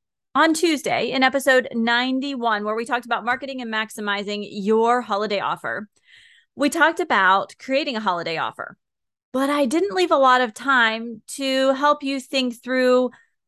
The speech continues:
how to figure out what that offer was. We talked a little bit about it. We talked about the fact that you need to do some Google searching.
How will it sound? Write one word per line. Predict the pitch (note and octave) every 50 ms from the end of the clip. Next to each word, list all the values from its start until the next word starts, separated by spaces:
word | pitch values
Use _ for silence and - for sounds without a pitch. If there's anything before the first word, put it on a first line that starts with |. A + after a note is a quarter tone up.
| _ _ _ _ _ _
how | _ - G3 G3 G#3 G#3+
to | A3 A3+ G#3+
figure | - _ G3+ G3 F#3 F#3+ F#3
out | F3+ E3 E3+
what | E3+ E3 -
that | E3+ D#3+ D#3+ D#3
offer | D#3 D#3 D#3 - D3
was. | C3 G2 C#2+ - - -
We | C#4+ D#4
talked | D#4+ - F#4+ F#4 F#4 F4+ - -
a | - D4+
little | D4+ C#4 C#4 C#4 C4 C4+ A3+
bit | A3 G#3 G3
about | F#3 - E3+ D#3 C#3+
it. | C3+ F3+
We | G#3+ G#3+
talked | - C#4 D4 D#4 -
about | D4+ D4 D4 C#4
the | D4 B3+
fact | - G#3+ F#3+ G3 F#3+ -
that | F3
you | F3+ A3 A3
need | A3+ B3 A3+
to | A#3+ A3+
do | G#3 B3 B3
some | G#3+ A#3 G#3+ G#3+
Google | A#3 D4+ D4+ D4+ D4 D4
searching. | - D4+ C#4 C4+ C4+ - C4+ C4 B3+ B3+ B3